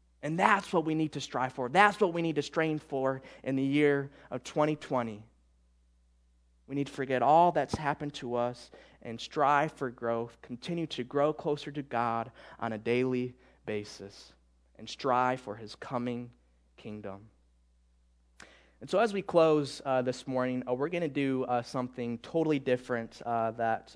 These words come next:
uh, we haven't done before. Um, we're gonna split up into, uh, different small groups, about five to seven people.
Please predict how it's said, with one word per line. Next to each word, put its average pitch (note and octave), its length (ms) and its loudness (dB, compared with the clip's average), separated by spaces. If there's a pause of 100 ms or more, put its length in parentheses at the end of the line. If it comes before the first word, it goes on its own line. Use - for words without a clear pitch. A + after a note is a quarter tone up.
uh, A#2 60 -4
we A#2 120 -10
haven't B2 420 -2
done A2+ 260 -2
before. A2+ 520 -6 (400)
Um, G#2+ 440 -6
we're F#3+ 160 -2
gonna G#3 160 0
split D#3 340 4
up C#3+ 280 4
into, B2 840 -6
uh, A2+ 480 0
different C#3+ 380 -4
small A2+ 400 -2
groups, G#2+ 320 -8
about B2 280 2
five D#3+ 580 4
to C#3 100 -12
seven C3 440 -2
people. A2+ 520 -10